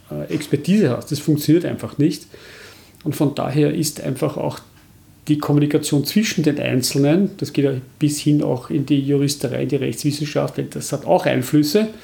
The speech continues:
ist halt ein, ein tragendes Element. Aber genau das macht das Forschungsgebiet irrsinnig spannend und toll.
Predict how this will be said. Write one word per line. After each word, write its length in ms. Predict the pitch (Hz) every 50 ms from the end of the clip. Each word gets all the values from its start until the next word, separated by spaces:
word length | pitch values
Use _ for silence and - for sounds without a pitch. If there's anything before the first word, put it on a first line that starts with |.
| - - - - - - - - - - - - - - - - _
ist 160 | - 180 135 170
halt 140 | 165 165
ein, 220 | - 147 143 143 -
ein 140 | 151 135 -
tragendes 480 | 131 120 117 139 139 139 135 131 120
Element. 500 | 135 127 123 123 135 - - - - - - - - - - -
Aber 160 | 151 139 143
genau 200 | 143 156 147 143
das 220 | 139 - 156 147 -
macht 240 | 147 139 143 - 156
das 160 | 143 - -
Forschungsgebiet 840 | - 156 143 - - 135 - - - - - 147 135 - - - -
irrsinnig 340 | 160 135 113 127 127 127
spannend 360 | - - 131 127 127 131 127 127
und 160 | 123 120 -
toll. 240 | 135 67 135 135